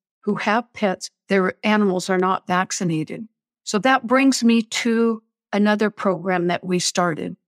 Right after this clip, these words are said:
We will pay for the hard costs of a doctor going out to where the homeless congregate to vaccinate and do a basic exam of these pets.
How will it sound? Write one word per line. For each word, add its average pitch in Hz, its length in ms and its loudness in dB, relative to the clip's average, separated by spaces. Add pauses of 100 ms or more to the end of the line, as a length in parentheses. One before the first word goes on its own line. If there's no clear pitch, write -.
(320)
We 220 240 2
will 208 680 2
pay 202 220 -2
for 196 220 -4
the 185 80 -2
hard 196 420 -2
costs - 480 -4
of 175 160 -4
a 180 80 0
doctor 185 720 -2 (240)
going 196 380 0
out 196 320 0
to 208 120 -6
where 180 200 0
the 180 100 -4
homeless 190 580 -4 (300)
congregate 185 680 -2 (260)
to 202 100 0
vaccinate 196 920 -2
and 185 180 -2
do 196 340 0
a 180 320 -2
basic 185 560 -4
exam 180 480 -2
of 175 140 -4
these 175 240 -4
pets. - 500 -2